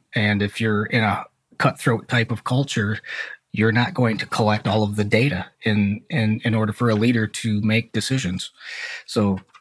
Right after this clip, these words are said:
conflict management is something that's very important. And I think Infineon has a very strong culture that allows other opinions to be heard, even if it's contrary to what's going on in the,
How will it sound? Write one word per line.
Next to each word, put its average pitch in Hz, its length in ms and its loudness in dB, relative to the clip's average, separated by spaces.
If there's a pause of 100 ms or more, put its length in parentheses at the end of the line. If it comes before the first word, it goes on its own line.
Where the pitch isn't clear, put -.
conflict 120 480 0
management 113 500 0
is 107 120 -2
something 104 320 0
that's 104 160 -2
very 120 240 4
important. 110 580 -2
And 104 100 0
I 101 80 0
think 107 300 -2
Infineon 107 560 0
has 104 220 -2
a 101 40 0
very 104 280 2
strong 104 420 -2
culture 110 400 -2
that 101 200 0
allows 104 540 -2 (420)
other 104 240 2
opinions 113 500 2
to 113 100 -2
be 104 140 2
heard, 135 280 4
even 107 220 0
if 107 160 -2
it's 98 120 -6
contrary 104 580 0
to 110 140 -4
what's 101 220 -2
going 98 280 2
on 101 160 2
in 98 160 0
the, 92 200 -2